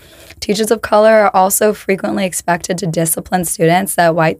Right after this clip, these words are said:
teachers have a hard time teaching. It's really unfair and exposes a need for more intentional professional develop for, development for both bipoc and white teachers.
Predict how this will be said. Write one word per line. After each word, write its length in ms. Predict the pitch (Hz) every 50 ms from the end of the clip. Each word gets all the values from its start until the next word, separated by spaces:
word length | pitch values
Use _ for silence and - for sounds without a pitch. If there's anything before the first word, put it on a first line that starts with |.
| _ -
teachers 500 | - - 165 160 - - 175 170 170 170
have 140 | - 170 175
a 100 | 165 160
hard 260 | 160 151 156 160 160
time 300 | 160 - 170 165 165 165
teaching. 680 | 165 - 165 160 160 - - - - 208 208 220 233 - - - - - - - - - _ -
It's 100 | - -
really 220 | 208 214 233 240
unfair 420 | 233 208 185 160 - 180 180 180
and 100 | 185 185
exposes 600 | 185 170 - - - - 180 180 185 185 196 190
a 80 | 202 185
need 300 | 170 170 165 175 180 175
for 160 | - - 185
more 220 | 175 165 165 170 175
intentional 520 | 175 170 165 - 175 175 165 - 180 170
professional 540 | 165 185 170 165 170 165 160 - - 170 160
develop 460 | 165 - 165 165 160 156 156 160 -
for, 200 | - 175 165 160 - _ _ _ _ - -
development 640 | - 180 170 170 160 165 170 175 180 175 170 - -
for 160 | - 180 170
both 380 | 160 160 160 160 165 160 160
bipoc 500 | - 170 160 160 160 - - 165 165 160 -
and 220 | - 165 170 170 170
white 240 | 170 160 160 -
teachers. 640 | - - - 160 - - 160 - - - 208 -